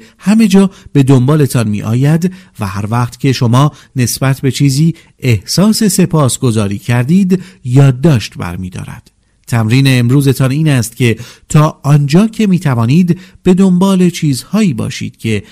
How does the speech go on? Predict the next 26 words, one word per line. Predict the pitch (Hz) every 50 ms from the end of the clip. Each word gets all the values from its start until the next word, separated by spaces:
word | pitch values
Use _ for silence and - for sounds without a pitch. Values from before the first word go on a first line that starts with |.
| _ _ -
نسبت | 127 113 - - 170 180 190 190
به | 202
آنها | 165 139 123 110 113 147 208 220 - - - _ - - _
احساس | 117 110 95 - - - - 120 117 120 127 117 - 147
سپاسگزاری | 151 147 - - - 113 - - 110 101 98 - - - - 131 120 117 139 135 147 196 196
دارید. | 185 - - - - - - _ _ _ _ _ _ _ _ _ _ _ _ _ _
سه. | - - - - 156 202 - - _ _ _ - - - - _ 220
مدیرتان | 247 247 254 254 240 220 190 - 180 170
را | 156 160 147
وادار | 123 123 120 120 107 139 143 127
سازید | - - 113 107 - 107 101 -
تا | - 113 110
هر | 110 113 131 147 147
بار | 139 143 143 139 127
که | - 151 151 156 147 - - - - - _
احساس | 123 120 110 87 - - - 131 135 131 - -
قدرشناسی | 139 131 - - 113 107 107 110 104 - - - 120 110 113 110 110 - 220
به | 214 214
شما | 180 - 143 123 110 107
دست | 101 110 98 95 90 - - 110
می‌دهد، | 117 113 127 127 135 170 185 185 175 180 - - - - _ -
یادداشتی | 123 117 127 127 127 123 110 113 147 165 175 165 - - - 202 214 220 - - _ _ -
به | 135 160 - -
این | 185 175 156 123
ترتیب | - - 98 95 - - 107 95 95
بنویسد | 104 98 92 98 92 95 - - - 82 -